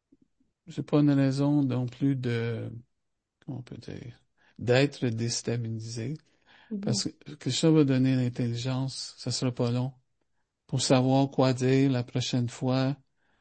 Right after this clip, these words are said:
Speaker 1: Et, euh, c'est pour ça qu'il faut prendre des notes aussi. Euh, quand Krishna donne une réalisation, là, faut être, faut, comme on dit en québécois, faut être vite sur le piton.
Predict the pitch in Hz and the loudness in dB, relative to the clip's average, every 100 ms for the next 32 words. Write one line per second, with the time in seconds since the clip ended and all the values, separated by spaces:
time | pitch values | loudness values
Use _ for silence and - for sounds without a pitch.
0 | _ _ _ _ _ - 123 123 123 123 | _ _ _ _ _ -4 0 2 2 0
1 | 120 - 135 135 - 226 220 170 170 165 | -2 -4 -2 0 4 4 4 2 4 6
2 | 156 147 151 156 156 139 - 139 143 151 | 8 8 6 4 0 -4 2 4 4 2
3 | - _ _ _ _ - _ - 131 135 | -10 _ _ _ _ -20 _ -2 2 4
4 | 135 131 135 143 - 139 - 143 190 185 | 4 4 2 0 0 2 2 0 2 4
5 | 170 170 165 151 147 147 147 143 135 143 | 6 6 8 6 6 6 6 2 2 2
6 | 139 - 160 165 165 139 135 139 139 135 | 2 2 2 4 4 2 2 0 -2 0
7 | 131 131 165 143 - - 147 139 131 143 | 2 0 -2 -12 -16 -4 2 4 4 4
8 | 151 147 131 127 - 160 - 143 131 123 | 4 4 0 0 2 0 2 0 2 2
9 | 156 180 - 156 143 139 - 156 151 | 0 0 2 2 2 0 -2 0 0